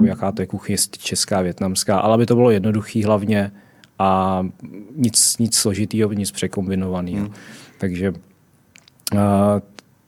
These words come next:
Speaker 1: ale to je tím samozřejmě, že, že asi jakoby vařím. Jinak,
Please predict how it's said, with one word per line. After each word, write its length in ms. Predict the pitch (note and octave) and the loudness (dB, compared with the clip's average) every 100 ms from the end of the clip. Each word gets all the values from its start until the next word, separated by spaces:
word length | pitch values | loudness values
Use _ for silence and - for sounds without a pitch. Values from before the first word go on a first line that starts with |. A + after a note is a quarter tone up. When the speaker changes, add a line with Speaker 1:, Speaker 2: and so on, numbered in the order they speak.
| - - _ - | -20 -20 _ 2
Speaker 1:
ale 160 | B2+ | 2
to 80 | B2 | 4
je 80 | C#3+ | 4
tím 180 | - C3 | 4 4
samozřejmě, 560 | C#3 B2+ A#2 B2 B2+ | 6 4 6 6 6
že, 260 | A#2 B2+ A#2+ | 6 4 4
že 200 | A#2+ G#2+ | 4 2
asi 260 | A#2 - C3 | 2 2 2
jakoby 320 | A2+ - A#2+ | 2 2 4
vařím. 420 | A2+ A2 G#2 F#2+ | 4 4 4 2
Jinak, 240 | G2 G#2 | 4 2